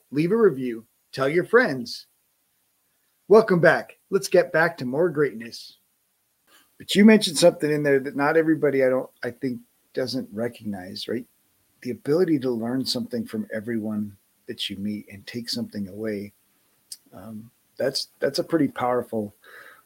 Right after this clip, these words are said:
little snippet <laughs> that, that, you know, that I can grab something and I can hang on to it, right?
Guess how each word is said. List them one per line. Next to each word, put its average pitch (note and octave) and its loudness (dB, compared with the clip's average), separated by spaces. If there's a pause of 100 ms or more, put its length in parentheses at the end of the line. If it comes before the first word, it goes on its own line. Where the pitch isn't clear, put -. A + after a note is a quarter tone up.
(100)
little B2 -2
snippet C3+ -4 (320)
<laughs> - -18
that, D#3 4 (640)
that, D#3+ 2
you C#3+ -2
know, C#3 0 (140)
that C#3+ -2
I C#3+ 0
can C#3+ -4
grab C3+ 2
something B2 -2
and A#2 0
I A#2 -4
can A#2 -8
hang C3 -4
on B2 -4
to A2 -8
it, G2 -8
right? A#2+ -4